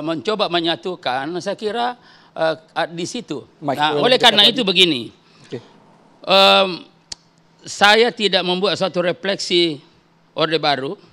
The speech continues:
Speaker 1: Saya adalah Golkar dan saya sekjen kurang lebih delapan, delapan tahun. Jadi saya hafal itu, saudaraku. <laughs> Jadi ini di luar, sudah di luar, apa namanya, sudah makomnya kita di situ. Nah, tapi saya ingin melihat ke depan. Bagaimana ke depan ini?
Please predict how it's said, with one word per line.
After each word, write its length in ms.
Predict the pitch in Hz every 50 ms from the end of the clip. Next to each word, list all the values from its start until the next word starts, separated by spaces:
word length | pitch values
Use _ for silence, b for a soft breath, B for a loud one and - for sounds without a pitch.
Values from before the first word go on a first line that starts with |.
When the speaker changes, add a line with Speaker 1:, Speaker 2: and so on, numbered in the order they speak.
| _ _ _ _ b b b b b b -
Speaker 1:
Saya 240 | - 170 165 160 160
adalah 120 | 151 151 151
Golkar 480 | 139 143 135 123 - - 170 196 220
dan 240 | - 156 139 139 -
saya 160 | - 170 151
sekjen 400 | - 170 160 147 135 165 151 131
kurang 240 | 123 165 151 147 151
lebih 240 | 147 151 156 151 156
delapan, 240 | 127 160 151 127 -
delapan 400 | - 123 143 143 - 147 131 120
tahun. 360 | - 139 139 113 147 180 202 - _ b b b b b b b
Jadi 160 | 135 147 135 131
saya 160 | - 170 170 151
hafal 340 | 117 165 160 - - 156 147 151
itu, 180 | 156 - 160
saudaraku. 600 | 131 - 143 135 143 139 - 147 117 - - 170 131
<laughs> 80 | 135
Jadi 180 | 139 135 135 143 - B B B B B
ini 240 | 156 160 175 190 165
di 80 | 185
luar, 320 | 185 185 208 208 190 170 165
sudah 320 | 156 127 185 170 170 160
di 80 | 160 180
luar, 480 | 175 196 190 190 180 170 165 156 165 - B B B B B B B
apa 240 | B 139 147 147 165
namanya, 560 | 151 156 151 151 151 143 135 135 127 117 117
sudah 240 | - 170 160 165 160
makomnya 560 | 165 165 160 - 190 185 180 180 175 170 127
kita 180 | 165 143 123 143
di 140 | 135 131 117
situ. 400 | 113 135 113 95 120 110 - - - - B B B B B B B
Nah, 100 | 147 147
tapi 240 | - 170 156 165 185
saya 220 | 156 220 240 220
ingin 160 | 220 226 214 202
melihat 340 | 196 190 190 196 196 156
ke 80 | - 170
depan. 480 | 156 151 135 - 143 127 120 110 117 113 -
Bagaimana 420 | 160 165 196 220 240 254 254 247
ke 80 | - 220
depan 320 | 185 185 156 175 165 151
ini? 400 | 139 135 135 120 107 - 131 139